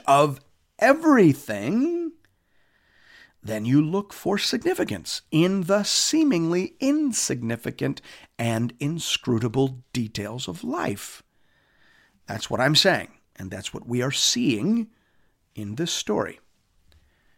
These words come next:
Verse nine says, So the chief cupbearer told his dream to Joseph and said to him, 'In my dream there was a vine before me, and on the vine there were three branches.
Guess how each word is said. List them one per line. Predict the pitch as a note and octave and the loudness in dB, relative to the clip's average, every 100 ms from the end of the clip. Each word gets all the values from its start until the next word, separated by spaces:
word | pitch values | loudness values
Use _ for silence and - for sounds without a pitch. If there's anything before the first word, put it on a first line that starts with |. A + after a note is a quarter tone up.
| _ _ _ | _ _ _
Verse | G#2+ G#2+ - | -10 -2 6
nine | A3 A#2+ | 6 6
says, | - - - | 0 -8 -4
So | - G#3+ G#2+ - - - - | 6 8 8 2 -20 -12 -2
the | C#3 | 0
chief | - E3 F3 - _ | 4 6 6 4 _
cupbearer | - G3+ - A#2 A#2 D3+ | -2 -2 -2 -4 -2 -2
told | - - B2 D3+ | -4 -4 0 0
his | D3+ F3 | -2 -4
dream | - D3 F3+ A#2+ D3 | -2 -2 0 -4 -6
to | D#3+ | -2
Joseph | A#3+ C#4+ - - - | 0 0 0 -6 -6
and | D3 | 2
said | G3+ G#3 | 4 4
to | C3+ | 2
him, | A#2 - - - | -4 -8 -12 2
'In | F#3+ C4+ | 4 4
my | C3 G#2+ | 2 0
dream | G2 F#2 A2 G#3 G#3 _ _ _ _ - | -6 -8 -6 -6 -8 _ _ _ _ -4
there | A#2+ | -2
was | B2 C3+ | 0 0
a | |
vine | D3 G#3 E3+ A#2 G2+ | 4 4 4 2 -4
before | G#2+ - - A2 | -8 -8 -8 -8
me, | C3+ C3+ - _ _ _ _ _ _ | -10 -12 -20 _ _ _ _ _ _
and | G#2+ G2+ | -12 -10
on | G2+ | -6
the | A#2+ | -6
vine | G#2 G2+ C#3 D#3+ | -6 -6 -6 -6
there | G#2+ A2 | -6 -4
were | C3 | -6
three | C3 - A#2 C3 | -6 -6 -4 -2
branches. | C3 F#3+ E3+ - - - | -2 -2 -2 -4 -8 -8